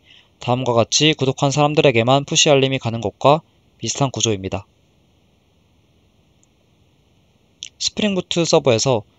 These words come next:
토픽 A, 토픽 B를 설정하여 에프씨엠에 리퀘스트를 보낼 때 에프씨엠에서 토픽 A에 대한 리퀘스트는 토픽 A를 구독하고 있는 유저에게만, 토픽 B에 대한 리퀘스트는 토픽 B를 구독하고 있는 유저에게만 보냅니다.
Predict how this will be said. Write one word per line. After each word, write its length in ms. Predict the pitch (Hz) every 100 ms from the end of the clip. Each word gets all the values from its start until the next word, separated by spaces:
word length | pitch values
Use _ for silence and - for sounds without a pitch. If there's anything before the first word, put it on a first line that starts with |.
| -
토픽 300 | - - 147
A, 240 | 139 143 175
토픽 300 | - 165 160
B를 260 | - 131 131
설정하여 540 | 131 - 110 110 104 - - - -
에프씨엠에 440 | 143 151 170 151
리퀘스트를 540 | 123 - 135 - 135 120
보낼 240 | 113 107
때 220 | 104 147 196 _ _ _ _ -
에프씨엠에서 680 | 151 170 - 175 135 120 135
토픽 380 | 170 - 180
A에 220 | 175 165 156
대한 200 | 135 120
리퀘스트는 680 | 123 131 - - 113 120 95 _ _ _ _ -
토픽 260 | 143 156
A를 220 | 156 151
구독하고 520 | 139 131 135 135 127 127
있는 200 | 120 123
유저에게만, 640 | 107 110 107 92 92 101 _ _ _ -
토픽 320 | 180 190 -
B에 240 | 127 147
대한 180 | 131 127
리퀘스트는 680 | 113 - 117 - - 147 180
토픽 320 | - 170 165 - _ _
B를 220 | 135 131
구독하고 480 | 117 - 127 135 123
있는 260 | 120 127 117
유저에게만 500 | 107 117 110 117 123
보냅니다. 480 | 113 101 90 92